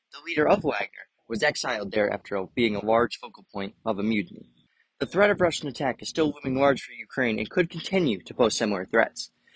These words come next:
Vladimir Putin has recently started to crack down and said what's really happening with Wagner by completely reshaping the landscape of the group. This could not only put in newer and less experienced leadership,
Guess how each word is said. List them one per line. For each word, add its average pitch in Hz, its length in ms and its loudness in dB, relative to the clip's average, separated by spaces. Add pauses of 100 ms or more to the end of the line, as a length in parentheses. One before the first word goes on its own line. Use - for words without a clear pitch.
(200)
Vladimir 143 320 6
Putin 143 320 0
has 131 180 -6
recently 139 800 0
started 143 460 4
to 123 100 -6
crack 127 320 2
down 123 300 0 (320)
and 127 120 -6
said 165 220 0
what's 147 240 -4
really 160 180 2
happening 147 380 -2
with 117 160 -8
Wagner 123 420 2 (220)
by 127 140 -2
completely 160 500 0
reshaping 156 640 -2
the 104 80 -6
landscape 123 480 0
of 92 120 -6
the 95 40 -8
group. 127 240 0 (800)
This 208 160 2
could 202 120 -6
not 190 160 4
only 190 180 -6
put 180 200 2
in 151 180 2
newer 165 260 6
and 143 180 0
less 151 180 2
experienced 147 480 -2
leadership, 139 460 0